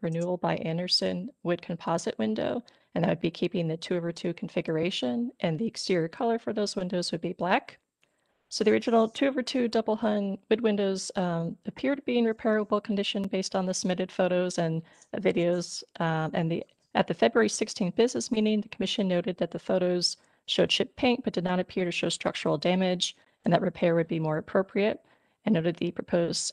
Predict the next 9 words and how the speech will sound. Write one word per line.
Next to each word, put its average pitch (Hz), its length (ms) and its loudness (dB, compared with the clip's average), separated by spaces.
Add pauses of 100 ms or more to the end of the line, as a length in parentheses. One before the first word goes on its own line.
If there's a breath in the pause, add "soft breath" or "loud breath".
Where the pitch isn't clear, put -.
Andersen 220 400 4
windows 196 340 2
are - 60 -4
not 170 140 0
on 165 80 0
the 160 80 0
approved 170 420 -2 (120)
windows 269 320 4
list, 240 400 0